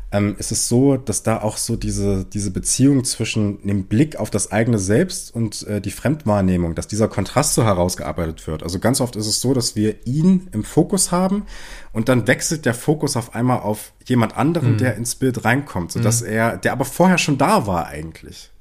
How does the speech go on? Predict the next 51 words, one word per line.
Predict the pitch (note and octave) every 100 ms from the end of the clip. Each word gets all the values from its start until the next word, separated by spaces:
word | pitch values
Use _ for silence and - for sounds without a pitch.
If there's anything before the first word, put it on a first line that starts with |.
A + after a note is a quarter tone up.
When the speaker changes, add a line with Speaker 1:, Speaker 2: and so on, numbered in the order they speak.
| -
Speaker 2:
Ja. | A#2 G#2
Speaker 1:
Oftmals. | G2+ - E2+ - - - - -
Also, | G2
dass | A#2 A2+ -
im | -
Prinzip | - A2+ C#3
vorher | A#2+ C#3+ E3 E3
eine | C#3+
Figur | B2+ A2 D3+
gar | C#3+ A#2+
nicht | A2 G2
wahrgenommen | B2+ F#3+ G3 F#3+ F#3
wurde, | G3 A3+ A#3+ -
<clears throat> | D#3+ G3 - - - - - - - - - - -
äh, | A#2+
und | B2 A#2+
dann | B2 E3+ D#3+
erst | B2 B2 -
wahrgenommen | A2+ C3+ A#2 A2+ F#2+
wird | A2+ G#2
durch | A2 -
eine | G2+
gewisse | G2 - F2
Aussage | G#2 A#2+ G2+ F2+ E2
oder | D#2+ E2
sowas, | E2+ E2 A#2 A2+
Speaker 2:
Mhm. | A#2
Speaker 1:
ne? |
Und | A#2 F#2+
dann, | A2 G#2 G#2+
äh, | F#2+ F#2
das, | F#2+ -
das | G2 -
zeigt | A#2+ C3
so | C3
dieses, | A#2+ A#2+ A2 G#2 - - - - - -
dass | G#2
er | A#2
eigentlich | G#2 C#3 A#2+
auf | G#2
den | G#2+
Alkohol | E2+ D#3+ - D3+ F3
sehr | D3
stark | B2+ C3 -
fokussiert | A#2+ - - F3+ G#3+
ist | F3 E3
und | B2+
diese | A#2+ A#2
Umgebung | G2 A#2+ B2 A2
gar | G2+
nicht | G2